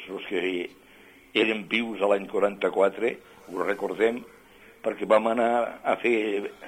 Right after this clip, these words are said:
camí fins a l'estació per poder veia-,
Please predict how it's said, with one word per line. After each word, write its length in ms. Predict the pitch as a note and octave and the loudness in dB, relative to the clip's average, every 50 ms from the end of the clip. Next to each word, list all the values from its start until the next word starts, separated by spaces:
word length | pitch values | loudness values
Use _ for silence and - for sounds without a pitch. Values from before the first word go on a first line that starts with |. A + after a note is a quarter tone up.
| - - - - - - - - | -16 -16 -18 -20 -20 -20 -10 -2
camí 560 | - A2+ A2+ A2+ A#2 B2 A#2+ A2+ G#2 G2 E2+ | 2 2 2 2 2 -2 -2 -2 -4 -8 -8
fins 260 | - - G#2 G#2 G#2 | -8 -8 -8 0 4
a 60 | A2+ A#2 | 6 6
l'estació 640 | A#2+ - - - A2 - - G2+ G2+ G2+ B2 - - - - - - - - - - - | 6 4 2 -2 -6 -6 -4 -4 -2 -2 -2 -4 -6 -12 -20 -20 -20 -20 -20 -20 -20 -8
per 160 | - G2 F#2 - | -4 -4 -4 -4
poder 240 | - G2+ G#2+ A2+ G#2 | -4 0 2 4 4
veia-, 300 | A2 A2 A2 G#2 G#2+ | 6 4 4 2 -2